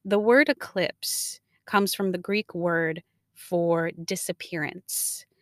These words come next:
or abandonment. It's this idea of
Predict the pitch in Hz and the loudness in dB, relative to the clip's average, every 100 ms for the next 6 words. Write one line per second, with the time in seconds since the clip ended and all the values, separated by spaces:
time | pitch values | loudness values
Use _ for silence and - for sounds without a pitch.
0 | _ _ - 170 165 165 165 160 151 147 | _ _ 2 4 4 2 2 0 -4 -6
1 | 135 - - - - _ _ _ - 196 | -8 -12 -16 -18 -18 _ _ _ -8 -4
2 | 196 214 214 214 - 220 220 - 185 185 | 0 2 4 2 4 2 4 2 0 0
3 | 175 - | -4 -10